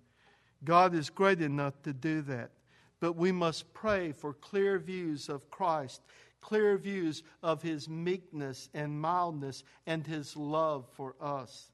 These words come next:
I think the third means for cultivating humility and defeating pride is that we ought to think, you and I, periodically, very seriously, about just how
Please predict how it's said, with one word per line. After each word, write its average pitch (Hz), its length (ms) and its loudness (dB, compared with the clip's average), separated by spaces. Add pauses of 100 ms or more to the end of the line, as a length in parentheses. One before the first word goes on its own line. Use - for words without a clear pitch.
(480)
I 190 80 -2
think 233 240 -2
the 196 80 0
third 208 380 2
means 165 340 -4
for 143 180 -8
cultivating 165 800 -2
humility 165 720 -2
and 151 140 -2
defeating 160 540 -4
pride 156 540 2 (460)
is 165 180 0
that 170 200 4
we 185 140 6
ought 208 240 6
to 185 100 2
think, 180 360 0
you 175 140 2
and 165 140 0
I, 160 220 2
periodically, 185 1040 0 (1300)
very 185 300 2
seriously, 175 760 0 (300)
about 156 520 2
just 240 360 -2
how 190 340 2